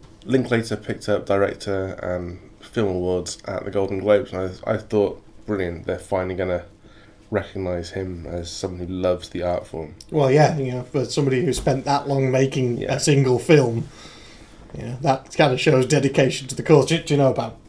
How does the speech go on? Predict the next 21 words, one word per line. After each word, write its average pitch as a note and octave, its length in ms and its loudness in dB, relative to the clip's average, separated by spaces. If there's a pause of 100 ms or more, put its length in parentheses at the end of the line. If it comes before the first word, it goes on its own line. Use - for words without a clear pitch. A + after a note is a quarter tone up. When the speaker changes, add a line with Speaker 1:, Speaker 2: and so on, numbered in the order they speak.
(440)
Speaker 2:
the C3 140 -6
film, A#2 380 -4 (440)
eighty? A#2+ 300 -4 (640)
It, C3+ 360 -6
basically, C#3+ 400 2
yeah, B2 280 -2
Speaker 1:
Yeah. F2+ 220 -2
Speaker 2:
it's, C3 180 -4
it's - 240 -2
about D3 300 0
a C3 40 -6
kid C#3 220 2
growing C3 240 6
up, B2+ 120 2
and B2 80 0
he's A2+ 100 -4
filmed C#3 380 6
it B2+ 180 -6
over C#3+ 320 2
the C3 140 2
entire B2+ 580 2